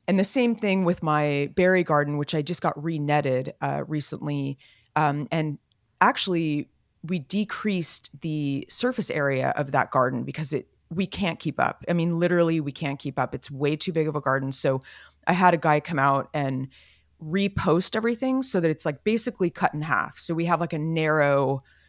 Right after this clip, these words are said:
kind of, um, strawberry, uh, blueberry, uh, raspberry garden. But again, birds somehow get in. We've tried to make it, uh,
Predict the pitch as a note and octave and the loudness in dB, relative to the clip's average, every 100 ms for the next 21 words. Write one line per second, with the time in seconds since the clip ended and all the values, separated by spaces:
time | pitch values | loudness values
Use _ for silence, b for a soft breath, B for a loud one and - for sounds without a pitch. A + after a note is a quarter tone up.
0 | b b F3 D#3 C#3+ C#3 - - C3 A#2 | b b -2 0 0 -2 -4 0 0 0
1 | G#2+ - - D#3+ D3 C#3+ C#3 C3 C3 C3 | -6 -6 -2 2 2 2 0 -2 -2 -4
2 | - _ _ C#3+ C3 C3+ D#3 D3+ C#3+ C#3 | -8 _ _ -4 -4 -4 -2 0 0 -2
3 | C#3 C#3+ C3+ _ _ _ _ C#3+ C3+ C3+ | -2 -4 -8 _ _ _ _ -6 -4 0
4 | F#3+ A3+ F#3 D#3+ C#3+ C3+ C3+ C3+ B B | 4 4 4 2 2 0 -2 -6 B B
5 | B B B - D#3 - - F3 E3 G#3 | B B B 4 4 0 -2 2 4 6
6 | E3+ D#3 D#3 E3+ F3 F3 D#3+ - F3+ F3+ | 4 2 2 4 6 4 0 0 2 2
7 | F#3 E3+ E3 D#3+ D3+ C3+ F#3+ G3+ - D3+ | 2 0 2 2 2 0 -2 -6 -6 -4
8 | C#3+ - D3 D3+ D3 - D3+ C#3 C#3 D3+ | -4 2 4 4 4 -2 0 -2 0 0
9 | - - C#3+ C3 | 0 -2 0 0